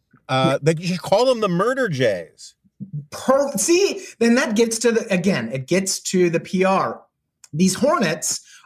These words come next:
Speaker 2: are murder hornets. I have yet to see conclusive evidence of murder and, you know, mens rea intent they need for, to establish that. And yet the Blue Jays, which we know, we've seen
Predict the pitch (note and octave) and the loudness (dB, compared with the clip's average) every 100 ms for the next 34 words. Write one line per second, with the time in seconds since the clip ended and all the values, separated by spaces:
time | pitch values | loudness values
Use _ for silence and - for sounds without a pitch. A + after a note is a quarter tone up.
0 | - F3 F#3 A3+ C4 F#3 C3 C#3 A#2+ B2+ | -2 2 4 4 2 0 -2 -6 -6 -4
1 | D#3+ D#3+ E3+ D3 D#3+ F#3+ F3+ - D3+ C#3+ | -4 -2 -2 -2 -2 -4 -4 -6 -6 -4
2 | C3 B2 C#3+ C3+ G3 F#3+ D#3 C3+ D#3+ E3 | -4 -6 -10 -2 2 2 0 -4 -2 0
3 | C3 A2+ - D#3 C3 C3+ D#3 C#3+ A#2+ C3 | 0 -4 -4 -4 -2 0 0 0 -2 -2
4 | B2+ C3+ B2+ A2+ A#2+ - _ D#3 D#3+ C#3+ | -4 -2 -2 -2 -4 -10 _ 0 2 2
5 | C#3+ D#3+ D#3 B2 C3 C3 - E3+ D#3+ - | 2 2 2 0 -2 -4 -2 -2 -2 -4
6 | B2+ D3 G#3 G3+ - - A#2 - A#2 A#2+ | -2 0 0 0 -6 -8 -6 -2 -2 -2
7 | B2 B2 - - - F#3 G#3 G#3 E3+ C4 | -2 -4 -6 -16 2 4 4 2 0 2
8 | F#4 G#3 D3 D3 E3+ G#3 G#3 G#3+ D#3+ B2+ | 2 2 0 0 -2 2 4 4 2 -4
9 | - _ _ _ _ F#3+ - - C#4 C4+ | -10 _ _ _ _ 0 0 -2 0 0
10 | - | -2